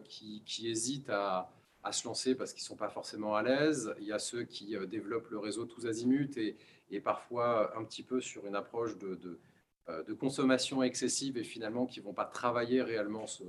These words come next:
ce réseau, mais plus s'accumuler. Et, euh, et en fait, par hasard, je suis tombé sur un, un post LinkedIn de, de Mathieu et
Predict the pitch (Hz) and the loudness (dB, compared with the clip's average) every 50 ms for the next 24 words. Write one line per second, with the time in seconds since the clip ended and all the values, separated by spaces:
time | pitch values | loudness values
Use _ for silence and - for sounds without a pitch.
0 | 85 - - - 104 101 107 101 120 123 127 127 - - - - - - - 104 | -12 -12 -10 -8 -6 -4 -2 -2 0 -2 -2 -4 -6 -12 -14 -14 -16 -20 -16 -16
1 | 98 - - 110 - - - - - 110 107 107 117 139 180 - - - - - | -16 -14 -12 -12 -8 -8 -8 -8 -6 -4 -2 2 2 2 2 0 -6 -16 -20 -20
2 | - - _ _ _ _ - 131 139 139 139 135 131 - 113 113 110 107 104 107 | -20 -20 _ _ _ _ 2 4 4 6 6 6 6 4 2 2 4 6 6 6
3 | 101 98 - - - - - - - - - - - _ - 131 135 131 - - | 4 4 2 -2 -12 -20 -20 -20 -20 -20 -20 -20 -18 _ 2 6 6 8 8 8
4 | 175 170 - - 156 147 - 143 139 151 156 151 - - - - 123 123 123 139 | 4 4 8 6 8 10 10 8 8 8 4 4 2 -2 -4 0 2 4 4 4
5 | 135 - - - 123 - 110 107 101 - - - - - - - 262 - - - | 2 0 -2 -4 -4 -4 -4 -2 0 0 2 2 2 2 4 2 2 2 2 0
6 | 175 - - - 143 139 - - 135 127 117 123 123 127 123 120 131 143 139 139 | 0 0 0 -4 -6 -6 -4 0 2 4 6 8 8 8 8 6 4 2 2 4
7 | 131 113 113 104 104 104 117 113 117 117 110 - - 170 180 196 196 185 - - | 4 4 4 4 4 4 4 6 6 6 4 2 4 4 6 6 6 6 2 0
8 | - - 113 113 110 104 101 | -6 -6 -2 -2 0 0 -2